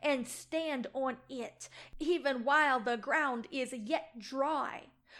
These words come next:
For you always hear the Spirit of God before you see it manifest. This is why we walk by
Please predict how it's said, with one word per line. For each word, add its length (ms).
For 180
you 320
always 540
hear 580
the 120
Spirit 520
of 220
God 440
before 460
you 180
see 340
it 400
manifest. 1000
This 220
is 160
why 400
we 180
walk 420
by 160